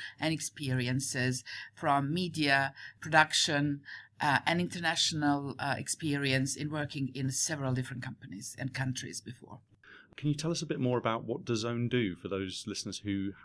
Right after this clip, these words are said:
Speaker 2: don't know of dazn or aren't aware of it yet?
Speaker 1: Oh, I would expect that, uh, many of the listeners will not yet be aware of dazn. dazn's been launched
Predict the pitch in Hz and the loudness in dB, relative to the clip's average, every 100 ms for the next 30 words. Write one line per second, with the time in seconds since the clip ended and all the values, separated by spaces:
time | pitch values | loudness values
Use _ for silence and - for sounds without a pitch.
0 | _ _ _ - 120 117 117 117 117 101 | _ _ _ -6 -4 -6 -6 -4 -4 -4
1 | - 90 87 82 87 90 95 92 92 90 | -8 -10 -8 -8 -8 -8 -8 -10 -12 -12
2 | 85 90 95 - - - _ _ _ _ | -12 -16 -20 -18 -18 -18 _ _ _ _
3 | _ _ - - - 226 254 277 220 190 | _ _ -20 -12 0 6 6 6 -2 -4
4 | - 196 180 165 143 - - 151 156 156 | -4 -2 -4 -4 -8 -4 -4 0 2 2
5 | 147 139 151 156 151 139 143 139 147 147 | 0 -2 -4 -4 -2 -2 -2 -2 2 6
6 | 147 147 143 - 135 143 143 143 - 175 | 6 4 0 -4 -6 0 0 -2 -4 -4
7 | 170 170 175 175 208 - - - 147 - | -2 -2 -4 -4 -8 -12 -10 -6 -4 -2
8 | 139 147 135 185 220 - - - 180 180 | 0 4 4 4 2 -4 -18 -4 -2 2
9 | 254 320 - 226 220 220 220 214 - | 4 2 0 0 4 4 2 -2 -8